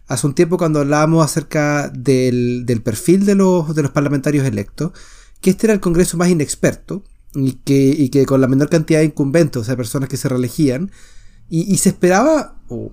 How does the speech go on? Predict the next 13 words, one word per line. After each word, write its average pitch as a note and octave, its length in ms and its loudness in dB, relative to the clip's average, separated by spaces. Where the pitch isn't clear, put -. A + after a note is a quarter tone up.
esperábamos D3 540 2
muchos, D#3+ 380 2
que D#3+ 160 2
el, D3+ 180 4
el C#3+ 180 4
gobierno E3 360 4
iba G3 120 6
a E3 40 2
tener E3 320 2
cierta F3+ 540 -2
capacidad D#3 520 0
de D#3+ 300 2
maniobra, E3+ 640 0